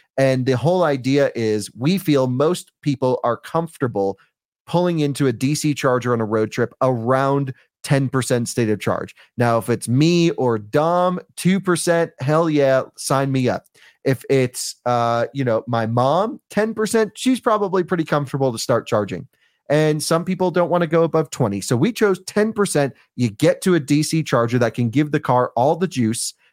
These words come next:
And then we plug in for fifteen minutes. What you're looking at now isn't actually part of the ten percent challenge. This is after the test. Uh, but that's okay. Um, <laughs> we don't plug in at five percent. Uh, that was after we ran it down.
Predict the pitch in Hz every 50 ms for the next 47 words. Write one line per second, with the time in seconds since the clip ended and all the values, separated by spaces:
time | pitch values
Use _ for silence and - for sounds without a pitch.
0 | _ - - 127 127 123 110 131 143 160 175 180 180 156 - 123 123 131 127 127
1 | 127 135 - - - - 143 170 196 160 147 127 131 143 147 - - - 127 120
2 | - - 175 170 - - 185 170 143 120 117 123 - - 165 - 156 156 175 170
3 | - 160 143 131 110 123 123 123 120 - 123 120 131 117 107 110 - - 120 110
4 | - - 113 113 110 95 101 98 - 113 107 98 104 104 - 110 95 - - 107
5 | 101 98 95 98 - - - - - _ - 120 113 120 113 95 - - 113 107
6 | - - 110 98 98 - - 95 95 - - - _ _ _ _ _ - - 120
7 | 117 113 113 98 - - 139 131 - 131 123 - 117 104 - 107 98 - _ -
8 | _ - - 139 139 131 131 131 - - - - - 175 127 - - 190 165 -
9 | - 175 143 131 151 156 147 120 139 135 135 127 123 123 120 - 110 110 95 -
10 | 95 - 85 - _ _ _ - - - - 107 110 104 107 117 107 104 - 90
11 | 113 113 - 123 107 104 101 98 104 104 104 101 - - 104 95 92 92 95